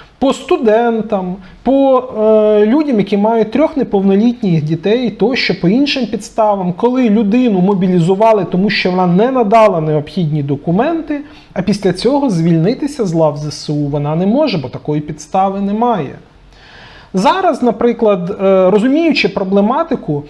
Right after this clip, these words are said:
навіть самі військові, е, які теж є депутатом, наприклад, Костенко той же Роман,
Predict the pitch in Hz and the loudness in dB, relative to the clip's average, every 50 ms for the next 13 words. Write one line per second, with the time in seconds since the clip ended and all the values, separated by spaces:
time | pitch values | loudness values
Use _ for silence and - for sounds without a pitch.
0 | - - - 190 240 302 359 359 349 339 - - 294 269 269 277 302 302 269 233 | -12 -6 -2 0 2 2 2 0 -2 -6 -4 -4 -2 0 2 2 4 4 4 4
1 | 202 185 - - - - 196 220 262 302 311 240 190 156 139 143 - - - - | 2 2 0 -2 -4 -2 0 0 2 0 0 -2 -2 -4 -4 -6 -12 -20 -20 -20
2 | - - - - - - _ - 190 190 190 190 190 202 196 208 220 208 196 175 | -20 -20 -20 -20 -20 -14 _ 0 2 2 4 4 4 2 2 2 2 2 2 2
3 | 170 - - - - - - - - - 226 220 214 190 - - 202 185 175 185 | 0 -4 -10 -20 -20 -20 -20 -20 -4 2 4 4 4 4 2 -2 -2 0 0 2
4 | 190 175 170 - - - - 196 233 247 247 202 175 170 160 175 165 165 147 - | 2 2 0 -2 -2 -2 0 0 0 0 0 -2 -2 -2 -2 -2 -4 -4 -6 -4
5 | - 160 - - - 190 226 277 277 277 240 226 - 220 202 185 185 190 190 185 | -6 -6 -4 -2 0 0 0 0 0 -2 -2 -2 -2 0 0 0 0 0 0 0
6 | 185 185 185 180 175 175 170 165 160 | 0 0 0 0 0 0 0 -2 -4